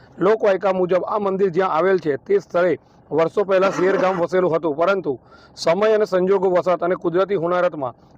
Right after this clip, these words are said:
પૂર આવતા ગામ અસ્તવ્યસ્ત થયું હતું અને ગામનો ભૂગોળ બદલાયો અને હાલ ગામ મંદિરથી બે કિલોમીટર દૂર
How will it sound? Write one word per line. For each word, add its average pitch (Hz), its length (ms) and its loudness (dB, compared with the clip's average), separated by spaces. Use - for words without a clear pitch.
પૂર 214 220 2
આવતા 151 240 0
ગામ 156 260 -2
અસ્તવ્યસ્ત 190 600 -2
થયું 170 300 0
હતું 156 180 -6
અને 190 280 -2
ગામનો 196 340 0
ભૂગોળ 165 360 0
બદલાયો 175 420 2
અને 160 360 -2
હાલ 185 220 2
ગામ 175 380 -2
મંદિરથી 196 420 0
બે 180 220 2
કિલોમીટર 196 280 0
દૂર 180 260 -2